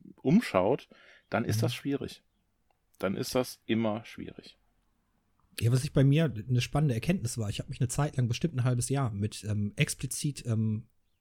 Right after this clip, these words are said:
Speaker 2: Filme, die auf dem afrikanischen Kontinent gedreht worden sind, äh, auseinandergesetzt. Ähm, mit, äh, Triple A Filmen, also jetzt zum Beispiel District Nine,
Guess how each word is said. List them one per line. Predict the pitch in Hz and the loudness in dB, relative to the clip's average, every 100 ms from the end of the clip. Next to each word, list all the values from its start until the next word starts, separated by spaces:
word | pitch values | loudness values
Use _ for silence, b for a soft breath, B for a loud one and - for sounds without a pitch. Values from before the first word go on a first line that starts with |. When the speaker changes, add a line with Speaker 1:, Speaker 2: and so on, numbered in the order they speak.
| - | -12
Speaker 2:
Filme, | - - 165 170 127 147 | -10 0 4 6 4 4
die | 123 120 | 2 0
auf | 120 120 | 0 0
dem | 127 | 0
afrikanischen | 123 - 123 151 143 139 135 | -2 -2 -2 -2 -2 -2 -2
Kontinent | 139 139 131 104 98 - | -2 0 0 0 -2 -4
gedreht | 104 110 110 | -2 0 0
worden | 107 101 104 | 0 0 0
sind, | 98 98 95 B B B B B B | 0 -2 -4 B B B B B B
äh, | 110 104 | 0 2
auseinandergesetzt. | 104 120 113 104 95 98 92 90 - 104 | 2 2 2 4 2 0 0 -4 -6 -4
Ähm, | 104 104 101 | 0 2 2
mit, | 107 - - | 0 -2 -4
äh, | 107 | -2
Triple | - 147 143 139 | 0 0 2 4
A | 127 156 190 - - - 82 | 4 4 2 -4 -14 -16 -12
Filmen, | - 147 156 208 202 | 2 6 6 6 4
also | 113 104 104 | 2 2 2
jetzt | 110 | 0
zum | - | 0
Beispiel | 107 113 120 | 0 0 0
District | 104 123 - 120 - | 2 2 2 -2 2
Nine, | 110 110 202 | 2 4 2